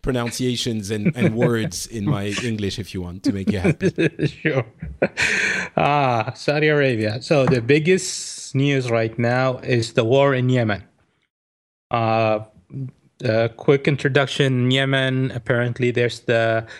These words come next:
Speaker 2: minority, uh, Shiite movement called Houthis.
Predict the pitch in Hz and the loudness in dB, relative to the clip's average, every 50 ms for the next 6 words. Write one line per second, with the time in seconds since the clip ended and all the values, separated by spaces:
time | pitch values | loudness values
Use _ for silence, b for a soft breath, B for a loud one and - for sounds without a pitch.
0 | B B B 127 120 123 131 139 143 139 139 139 - 139 135 127 123 123 123 120 | B B B 0 2 2 2 0 0 0 0 0 0 2 2 2 2 2 2 2
1 | 117 113 110 107 107 107 110 - 156 147 143 135 131 127 - - 135 127 120 113 | 2 2 2 2 0 0 -2 0 2 2 4 2 2 0 0 0 0 2 2 2
2 | 117 127 123 120 - - 120 110 104 - - - 143 151 143 - 175 170 180 175 | 2 2 2 2 2 2 2 2 2 0 0 2 2 2 2 2 0 0 0 -2
3 | - - | -6 -10